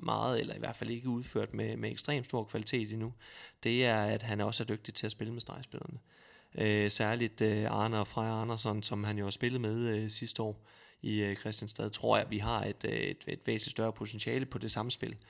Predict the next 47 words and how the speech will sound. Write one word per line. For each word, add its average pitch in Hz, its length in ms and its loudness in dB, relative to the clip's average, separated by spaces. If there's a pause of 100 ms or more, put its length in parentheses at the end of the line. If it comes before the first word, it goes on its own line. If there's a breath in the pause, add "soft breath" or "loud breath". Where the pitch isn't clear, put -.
(380 loud breath)
Øh, 104 500 -2
jeg 104 80 -4
tror, 107 280 2
øh, 104 180 2
Claus 104 240 -4
Møller 107 220 -2
Jacobsen, 107 400 -6
øh, 107 260 -4
fik 104 160 -8
sagt 107 260 -2
noget 113 140 -2
om, 110 80 -4
at 104 100 -4
han 104 140 -4
ikke 110 160 -8
var 113 60 -2
vant 117 160 -4
til - 80 -10
at - 60 -10
spille 120 240 -4
med, 110 160 -2 (640 loud breath)
med 110 120 -2
internationale 107 580 0
stregspillere. 113 580 -2
Der, 110 180 2
der, 113 240 2
der, 110 180 -8
han 107 180 -4
har 113 140 -6
spillet 123 240 -2
med 113 80 0
Arne 107 140 -2
og 104 60 -4
Freja 110 280 0
sidste - 300 -2
år, 113 240 -6
og 131 220 -6
hvis, 110 140 -4
så 113 160 0
kan 107 80 -4
det 107 80 -4
være, 113 100 2
at 117 60 2
jeg 117 80 4
har 104 60 2
hørt 107 160 0
forkert, - 260 -6